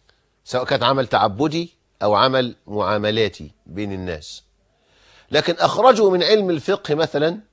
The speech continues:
أخرجوا من علم الفقه العقائد، أخرجوا من علم الفقه آه، الآيات القرآنية التي في القصص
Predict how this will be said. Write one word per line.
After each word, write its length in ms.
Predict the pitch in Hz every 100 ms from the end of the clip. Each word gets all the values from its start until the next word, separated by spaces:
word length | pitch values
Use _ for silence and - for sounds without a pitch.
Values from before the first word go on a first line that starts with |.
| _ _ _ _ -
أخرجوا 420 | 110 - 170 156
من 120 | 135 110
علم 240 | 151 135
الفقه 460 | 110 147 170 - - _ _ _ _ _ -
العقائد، 640 | 95 101 - 175 110 90 - - _ _ _ _ _ _ _ _ -
أخرجوا 460 | 113 113 165 147 131
من 160 | 117
علم 240 | 104 143 120
الفقه 540 | 98 131 - - - _ _ _ _ _ _ -
آه، 380 | 104 107 92 107
الآيات 480 | 101 110 123 143 127
القرآنية 600 | 104 113 - 110 127 113
التي 280 | 120 120
في 100 | 107
القصص 720 | 104 - 131 - 120 - -